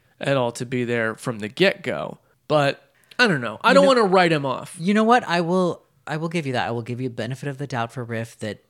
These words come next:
Speaker 2: there is a version of this camp that would work for him.
Speaker 1: Yes,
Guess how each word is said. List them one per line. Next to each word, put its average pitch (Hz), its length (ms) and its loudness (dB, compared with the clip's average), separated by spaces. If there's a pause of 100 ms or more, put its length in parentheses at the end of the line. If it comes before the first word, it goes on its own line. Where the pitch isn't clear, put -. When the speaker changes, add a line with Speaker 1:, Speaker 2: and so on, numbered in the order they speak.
(120)
Speaker 2:
there 110 240 -4
is 113 540 -6
a 113 120 -6
version 110 640 -8
of 101 240 -10
this 104 180 -10
camp 110 480 -10
that 92 180 -10
would 98 160 -10
work 95 560 -12
for - 320 -10
him. - 400 -20 (160)
Speaker 1:
Yes, - 500 -4